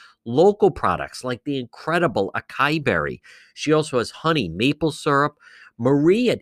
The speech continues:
It's My Health, ten ninety-nine Mendon Road in Cumberland, right across from Davenport Restaurant, has over two hundred fifty bulk herbs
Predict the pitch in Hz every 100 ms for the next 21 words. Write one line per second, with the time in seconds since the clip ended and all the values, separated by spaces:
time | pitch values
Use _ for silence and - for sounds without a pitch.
0 | - 165 - - 151 143 123 87 - _
1 | _ _ - 147 160 160 139 127 123 110
2 | 95 90 87 104 117 120 110 107 101 95
3 | 107 90 82 78 101 127 - 135 123 -
4 | 78 101 104 - 98 104 104 98 87 _
5 | - _ 143 135 151 127 - 214 208 180
6 | 160 135 165 - 87 110 92 - - 139
7 | 160 175 165